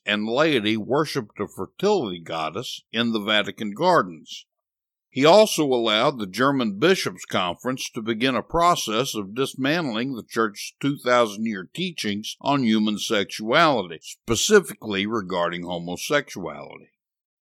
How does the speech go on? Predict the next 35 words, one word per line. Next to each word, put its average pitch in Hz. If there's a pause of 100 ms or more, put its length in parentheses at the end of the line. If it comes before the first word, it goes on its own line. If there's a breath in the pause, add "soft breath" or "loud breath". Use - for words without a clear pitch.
(320)
Francis 139
heretically 131
says, 113
"Even 190
with 151
God's 151
grace, 113
it's 117
impossible 131
for 117
anyone 156
to 139
obey 117
the 131
commandments 85
of 80
God 82
and 143
avoid 98
sin." 143 (720)
Yet 127
the -
Council 117
of 85
Trent 233
says, 85 (160)
if 117
anyone 156
says 143
the 101
commandments 120
of 90
God 127
are 104
impossible 104